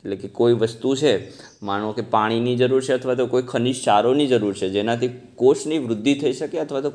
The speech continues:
કોષનું સંચાલન થઈ શકે, આવી કોઈ બાબતો છે તેને જ કોષરસ પટલ કોષની અંદર પ્રવેશવા દેશે, બાકીની કોઈ વસ્તુને પ્રવેશવા દેશે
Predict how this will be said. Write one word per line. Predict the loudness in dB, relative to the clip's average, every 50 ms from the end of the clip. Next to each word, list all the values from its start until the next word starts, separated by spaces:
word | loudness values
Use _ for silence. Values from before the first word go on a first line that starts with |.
| -8
કોષનું | -4 0 0 0 0 0 -4 -4 -2
સંચાલન | -2 -2 0 2 2 2 2 0 -2
થઈ | -2 -2 -2 -2
શકે, | -2 -4 -6 -6 -6 -8 -8 -10 -12 -14 -14 -10 -6 -2
આવી | 0 2 2 4 2 2 0 -2
કોઈ | -2 0 0 0 0 2
બાબતો | 2 2 2 2 0 -2 -2 -2 -2 -2 -2
છે | -2 -2 -2 -2 -2
તેને | -2 -2 0 0 0 0
જ | 0 -2 -6
કોષરસ | -4 -2 -2 -2 -2 -2 -4 -4 -4
પટલ | -6 -6 -4 0 0 0 0 0
કોષની | -2 -2 -2 -2 -2 -4 -4 -4 -4 -2
અંદર | 0 2 2 2 0 -2 -10 -18 -20 -8 -2
પ્રવેશવા | 2 2 2 2 0 -2 -2 -2 0 4
દેશે, | 4 4 4 4 2 -2
બાકીની | 0 0 -2 -2 -2 -2 -2 0 2 2
કોઈ | 2 2
વસ્તુને | 2 0 -2 -2 -4 -2 -2
પ્રવેશવા | 0 2 2 2 0 0 0 0 2
દેશે | 2 0 2 2 2